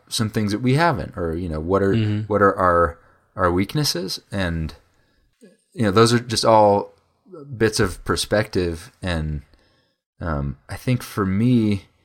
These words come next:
Speaker 1: w-, when I, I, I had a, a faith and life and every, an economic crisis all at the same time.
Speaker 2: Wow, that's, <laughs> that's a lot at once.
Speaker 1: <laughs> Yeah. All at the same time.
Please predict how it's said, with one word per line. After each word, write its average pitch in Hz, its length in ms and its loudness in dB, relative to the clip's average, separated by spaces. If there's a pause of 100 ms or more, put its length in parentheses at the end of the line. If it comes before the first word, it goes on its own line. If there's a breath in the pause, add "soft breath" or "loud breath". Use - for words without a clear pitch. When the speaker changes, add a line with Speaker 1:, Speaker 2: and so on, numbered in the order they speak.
(360)
Speaker 1:
w-, - 140 -16 (100)
when 113 260 0
I, 110 260 2 (120)
I, 101 160 -8 (120)
I 113 80 0
had 107 160 4
a, 92 180 4 (220)
a 90 100 -2
faith 107 500 2
and 90 180 -4
life 98 580 0
and 87 120 -4
every, 113 380 2
an 87 140 -2
economic 101 600 2
crisis 82 460 0
all 85 180 4
at - 80 -4
the 87 60 -6
same 82 260 -2
time. 92 460 -2 (840 soft breath)
Speaker 2:
Wow, 95 380 -2
that's, - 400 -6 (160)
<laughs> - 160 -14
that's - 160 -8
a 117 80 -4
lot 113 220 4
at 220 80 -10
once. 117 500 -2
Speaker 1:
<laughs> 202 120 2
Yeah. - 380 -2 (380)
All 151 200 6
at 170 100 0
the 156 80 2
same 135 280 4
time. 98 480 0